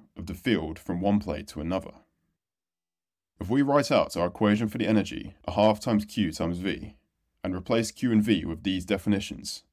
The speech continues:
we get a half times epsilon times the surface integral of E with respect to D A, times the line integral of E with respect to D L. We can rewrite these two integrals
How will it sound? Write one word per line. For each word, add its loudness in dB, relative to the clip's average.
we -12
get -2
a -2
half 4
times -2
epsilon -8
times -4
the -12
surface -2
integral 0
of -14
E 2
with -8
respect -8
to -14
D -2
A, -4
times -2
the -4
line 4
integral -2
of -8
E 4
with 0
respect -6
to -16
D -4
L. -8
We 4
can 4
rewrite 4
these -8
two -2
integrals -4